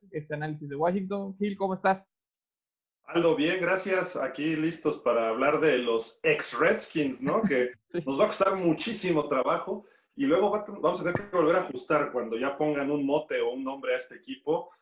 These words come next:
Speaker 2: que hay varias opciones y hay que ver cuándo lo hacen. Probablemente hasta después de la temporada, por cómo se ven las cosas ahorita. Pero bueno, el Washington Football Team, un equipo muy interesante. Eh, creo que tampoco era tan malo este equipo el año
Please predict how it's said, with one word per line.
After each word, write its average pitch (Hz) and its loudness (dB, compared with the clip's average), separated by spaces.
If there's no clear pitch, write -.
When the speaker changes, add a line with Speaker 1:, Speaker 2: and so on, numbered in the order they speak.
Speaker 2:
que 110 -6
hay 120 0
varias 131 2
opciones 143 -4
y 139 -4
hay - -4
que 156 -4
ver 151 0
cuándo 156 2
lo 117 2
hacen. 110 -6
Probablemente 151 0
hasta 123 -4
después 131 -6
de 135 -6
la 113 -4
temporada, 113 -2
por 113 -8
cómo 110 -8
se 117 -6
ven 131 -2
las 120 0
cosas 127 -6
ahorita. 139 -2
Pero 123 0
bueno, 143 4
el 131 0
Washington 151 -2
Football 151 -4
Team, 165 -4
un 156 -4
equipo 147 -8
muy 160 4
interesante. 151 0
Eh, 113 0
creo 165 2
que 135 -4
tampoco 160 0
era 170 0
tan 120 -2
malo 175 -2
este 147 -6
equipo 117 0
el 110 -4
año 131 -6